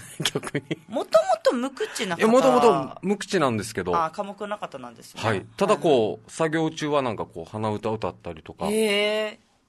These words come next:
Speaker 2: ー。
Speaker 1: で、
Speaker 2: ちょっとご機嫌なところもあったり。
Speaker 1: そうですね。あの、
Speaker 2: 一切なく今は。
Speaker 1: はい。六時半に流れるラジオからのラジオ体操の歌を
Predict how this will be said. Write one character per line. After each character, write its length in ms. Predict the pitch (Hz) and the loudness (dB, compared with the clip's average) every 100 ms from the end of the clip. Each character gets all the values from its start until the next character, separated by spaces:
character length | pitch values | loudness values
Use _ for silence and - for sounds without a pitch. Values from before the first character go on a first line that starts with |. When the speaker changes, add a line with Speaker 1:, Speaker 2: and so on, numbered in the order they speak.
| _ | _
Speaker 2:
ー。 40 | - | -8
Speaker 1:
で、 100 | 180 | -6
Speaker 2:
ち 60 | |
ょ 60 | 180 | -6
っ 20 | |
と 60 | 151 | -8
ご 160 | 143 | -14
機 160 | 170 180 | -14 -10
嫌 180 | 170 165 | -8 -10
な 220 | 160 160 | -12 -14
と 100 | 160 | -16
こ 120 | - | -16
ろ 80 | 135 | -14
も 140 | 131 131 | -14 -12
あ 40 | |
っ 40 | |
た 20 | 131 | -6
り。 60 | |
Speaker 1:
そ 260 | 127 113 98 | 0 0 0
う 40 | 90 - | -6 -14
で 80 | - | -14
す 140 | 107 90 | -12 -12
ね。 240 | 78 80 - _ - | -14 -16 -20 _ -14
あ 120 | 87 | -10
の、 100 | 85 | -10
Speaker 2:
一 140 | 87 | -10
切 200 | - 156 | -12 -14
な 100 | 139 | -16
く 140 | 135 135 | -18 -20
今 160 | 123 | -20
は。 120 | 120 123 | -20 -18
Speaker 1:
は 180 | - 92 | -10 -10
い。 80 | 85 | -6
六 240 | 92 127 131 | -6 -6 -4
時 80 | 127 | -4
半 260 | 127 110 107 - | -4 -6 -12 -8
に 320 | 113 135 120 | -4 -2 -2
流 220 | 117 110 | 0 0
れ 100 | 107 | 0
る 160 | 110 127 | -2 0
ラ 120 | 123 | 0
ジ 100 | 107 | 0
オ 100 | 107 | -2
か 140 | - | -2
ら 100 | 85 | -4
の 220 | 85 80 - _ - | -4 -10 -14 _ -4
ラ 120 | 101 | -2
ジ 100 | 107 | -2
オ 80 | 104 | -4
体 160 | 101 | -4
操 120 | 95 95 | -4 -8
の 80 | |
歌 160 | 95 85 | -8 -8
を 160 | 80 | -10